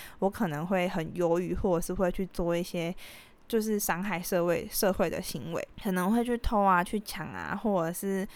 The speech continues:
就是会偏离这个社会的正-，正常的轨道，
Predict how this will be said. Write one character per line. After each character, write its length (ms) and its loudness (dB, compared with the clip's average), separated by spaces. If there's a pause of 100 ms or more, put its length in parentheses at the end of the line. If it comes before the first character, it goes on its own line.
(280)
就 160 0
是 220 0
会 200 2
偏 300 0
离 120 0
这 140 -6
个 140 -4
社 300 -2
会 240 0
的 340 -6 (160)
正-， 320 -2
正 220 0
常 200 -8
的 200 -6
轨 120 -8 (200)
道， 120 -6